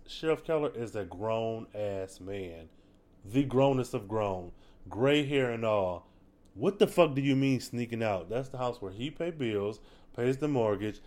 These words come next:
He's the adult. I don't have to sneak out any goddamn where. This is my house. You're a guest in my house of my son's. I ain't sneaking no goddamn where.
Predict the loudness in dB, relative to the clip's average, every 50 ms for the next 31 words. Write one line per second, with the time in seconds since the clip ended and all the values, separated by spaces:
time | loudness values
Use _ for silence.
0 | -18 -8 -2 0 2 2 2 0 0 2 2 2 4 4 6 8 8 8 6 4
1 | -2 -16 -10 -4 -2 0 0 0 0 -2 -2 -2 -4 -4 -4 -2 0 0 0 2
2 | 2 0 0 0 0 0 0 -2 -2 -2 -4 -2 0 0 0 0 -2 -2 -2 -4
3 | -4 -4 -2 0 0 0 0 -2 -2 0 0 0 0 0 -2 -4 -4 -4 -4 -2
4 | -2 -4 -4 -4 -6 -8 -6 -4 -4 -4 -4 -4 -4 -2 0 0 0 -2 -6 -10
5 | -20 -20 -20 -18 -10 -6 -6 -4 -2 0 0 0 0 -2 -2 0 2 2 4 4
6 | 4 2 0 -2 -6 -12 -16 -20 -20 -20 -20 -20 _ -6 -2 0 2 2 0 0
7 | -2 -2 0 2 2 2 2 4 2 2 0 0 -2 -4 -4 -2 -2 -4 -4 -6